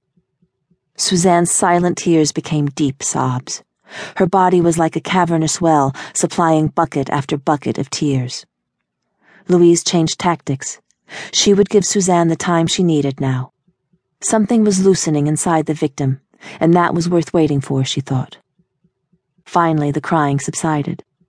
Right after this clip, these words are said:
"I could ride with you," Suzanne said, drying her eyes, "but I don't have any clothes." She sounded apologetic, as if she was ashamed that she had been naked when she was brought to the hospital.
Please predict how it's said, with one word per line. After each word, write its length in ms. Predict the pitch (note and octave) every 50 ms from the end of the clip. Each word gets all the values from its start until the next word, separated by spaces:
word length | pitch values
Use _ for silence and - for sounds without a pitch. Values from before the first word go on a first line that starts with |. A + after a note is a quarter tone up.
| _ _ _ _ _ _ _ _ _ _ _ _ _ _ _ _ -
"I 180 | - B3 A#3+ A#3
could 220 | - - A#3 A3+
ride 340 | G#3+ A3 A3+ A3 G3+ - -
with 200 | A3 A3+ - -
you," 280 | G#3+ A3 G#3+ G#3 G#3+ - _ _ _ _ _ _ _ _ _ _ _ _ _ _ _ _ -
Suzanne 440 | - - E3+ D3+ D#3 D3 C#3+ C#3+ C#3
said, 360 | - - D3+ C#3+ C#3+ - - _ _ _ _ _ _ _ -
drying 320 | - D#3+ D3+ C#3+ C#3+ C#3+
her 160 | C3+ D3+ D#3
eyes, 380 | D3+ C3+ - - F#3+ F#3 - - _ _ - - - - - - _ _ - _ _ _ _ _ _ _ _ - -
"but 160 | - A3+ B3
I 180 | A#3 G#3+ A3+ A3+
don't 320 | - - A3+ A#3+ A#3 F#3
have 320 | G#3+ A#3 B3+ - - B3 B3
any 180 | A#3+ A#3 A#3
clothes." 680 | A3+ - - - C4+ C4+ C4 A#3+ F3+ A#3 A3+ - - - _ _ _ _ _ _ _ _ _ _ _ _ _ _ _ _ _ _ _ _ -
She 120 | - - F3+
sounded 380 | - - F#3+ F3 E3+ E3+ E3
apologetic, 840 | E3+ - - F#3 E3+ D#3+ E3 E3 - A#3 G#3+ F#3+ D#3 D3 - - - - - - -
as 160 | - E3+ F3
if 100 | F#3+ F3+
she 120 | - - F#3+
was 180 | F3 F3 E3+
ashamed 460 | F3 - - - A3 G3 E3+ D#3+ D#3
that 100 | D#3 D#3
she 120 | - - E3+
had 180 | D3+ E3+ E3
been 140 | - E3 E3+
naked 400 | F#3 F#3 F3+ E3 - - D3+ D3+
when 100 | D#3 D#3
she 160 | C#3+ - E3
was 120 | D#3 D3+ C#3
brought 280 | - F3 E3 - -
to 100 | - -
the 160 | C#3+ D#3 D3+ -
hospital. 460 | F3 D3+ - - - D3 C#3+ C3+ -